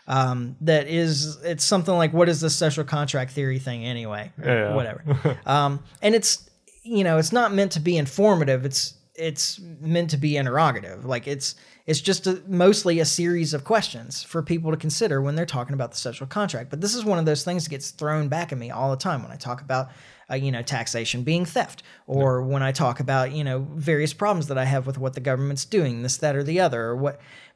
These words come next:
Speaker 1: you know, it's like, well, you know, there's, but there's the social contract.
Speaker 2: Yeah.
Speaker 1: And so what, uh,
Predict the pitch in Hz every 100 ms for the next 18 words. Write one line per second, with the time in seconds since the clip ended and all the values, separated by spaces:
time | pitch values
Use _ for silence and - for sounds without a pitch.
0 | _ _ 226 160 131 143 - 156 151 202
1 | 185 175 160 147 139 160 156 135 170 160
2 | 160 143 156 - 147 131 123 185 170 -
3 | - - _ _ _ _ - - 185 185
4 | 175 160 - - _ _ _ _ _ _
5 | - - - 214 185 220 226 -